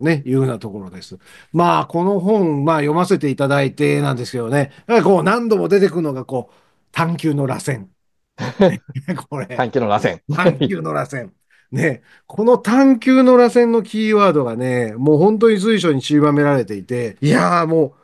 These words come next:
Speaker 1: う、まあ、これね、本の中身に触れることになるのでね、まあ、どうかななんて思うんですけど、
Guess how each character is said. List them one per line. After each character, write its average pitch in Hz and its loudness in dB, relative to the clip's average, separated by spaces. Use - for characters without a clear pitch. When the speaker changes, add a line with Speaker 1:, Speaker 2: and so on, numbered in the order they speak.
Speaker 1:
う、 - -4
ま 202 4
あ、 156 -4
こ 190 -2
れ 196 2
ね、 233 -2
本 269 0
の 185 -2
中 147 0
身 208 2
に 156 2
触 143 -4
れ 160 4
る 180 4
こ 214 6
と 202 2
に 160 0
な 196 0
る 135 -2
の 160 -2
で 139 0
ね、 196 4
ま 175 0
あ、 170 -4
ど 247 4
う 214 -2
か 185 -4
な 202 0
な 165 -4
ん 123 -10
て 127 -12
思 147 -4
う 170 0
ん 143 -2
で 127 -4
す - -16
け 110 -14
ど、 117 -8